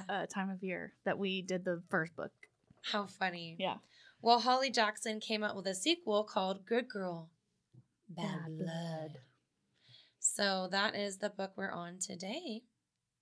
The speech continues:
Speaker 1: It was so good.
Speaker 2: Uh,
Speaker 1: I really
Speaker 2: uh,
Speaker 1: enjoyed
Speaker 2: uh,
Speaker 1: it.
Speaker 2: yeah, we'll get there.
Speaker 1: Yeah.
Speaker 2: Um, but here's just a synopsis about the book. And if you have not read the first one, please go read it. Like,
Speaker 1: Mm-hmm.
Speaker 2: this series is phenomenal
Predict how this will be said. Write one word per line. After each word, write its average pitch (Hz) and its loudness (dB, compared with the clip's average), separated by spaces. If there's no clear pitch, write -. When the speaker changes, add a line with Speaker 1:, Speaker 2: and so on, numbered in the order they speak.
Speaker 1:
It 220 -4
was 208 -2
so 156 -8
good. 214 -10
Speaker 2:
Uh, - -6
Speaker 1:
I - -6
really 185 -6
Speaker 2:
uh, - 2
Speaker 1:
enjoyed 196 -6
Speaker 2:
uh, 233 2
Speaker 1:
it. 214 -2
Speaker 2:
yeah, - -2
we'll 226 2
get 208 4
there. - -4
Speaker 1:
Yeah. 202 0
Speaker 2:
Um, 233 6
but 240 4
here's 277 6
just 254 -2
a 247 0
synopsis 196 2
about 185 -2
the 190 -6
book. 185 4
And 202 4
if 214 2
you 285 0
have 254 2
not 214 4
read 196 2
the 196 -2
first 185 -2
one, 208 0
please 392 2
go 170 -4
read 175 -2
it. 277 4
Like, 208 4
Speaker 1:
Mm-hmm. 196 4
Speaker 2:
this 202 4
series 196 0
is 190 0
phenomenal 196 -2